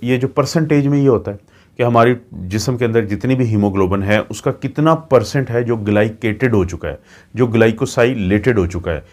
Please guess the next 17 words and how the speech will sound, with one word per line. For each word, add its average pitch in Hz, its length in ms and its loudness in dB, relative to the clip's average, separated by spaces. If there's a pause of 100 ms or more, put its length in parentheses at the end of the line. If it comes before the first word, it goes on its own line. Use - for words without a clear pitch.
(160)
कितना 143 240 2
परसेंट 139 400 0
है 131 80 0
कि 127 140 -4
जिसके 107 340 -4
साथ, 117 260 0
अ, - 840 2
जो 104 200 -2
शुगर 117 400 0
है, 101 260 0
ग्लूकोज 104 420 0
है, 113 80 2
वो 135 120 0
अटैच 107 460 0
हो 92 100 0
चुकी 78 300 -10
है। 73 120 -12